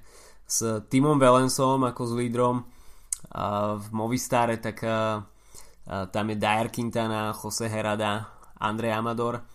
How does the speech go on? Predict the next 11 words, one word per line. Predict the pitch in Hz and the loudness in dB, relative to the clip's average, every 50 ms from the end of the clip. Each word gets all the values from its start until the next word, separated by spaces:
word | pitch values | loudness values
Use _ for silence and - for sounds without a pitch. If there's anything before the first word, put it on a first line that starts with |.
| _ - - - - - - - - | _ -20 -20 -20 -20 -20 -20 -20 -20
A | - - 101 101 101 101 104 101 | -10 -4 -2 0 0 0 0 -2
s | 101 101 - - - | -2 -4 -6 -8 -6
veľmi | 117 127 139 160 170 151 147 | 0 2 4 4 6 6 8
zaujímavou | 147 147 147 147 147 143 139 135 | 8 8 8 6 6 4 4 2
zostavou | 127 131 123 - 139 131 131 127 123 | 0 -2 -4 0 2 4 4 4 2
prišlo, | 123 - 127 123 117 - - 127 123 123 | 0 -2 -4 -4 -4 -6 -4 -2 0 2
e, | 120 120 120 113 104 117 117 117 113 110 113 | 2 2 0 -2 -2 -2 -2 -2 -2 -4 -4
prišlo | - 120 110 - 123 120 | -6 -8 -6 -2 -2 -2
do | 113 117 113 110 | -2 -2 -4 -6
Číny, | - - 123 120 117 113 113 110 107 104 | -4 -6 -4 -4 -2 -2 -2 -2 -4 -6
e, | - | -6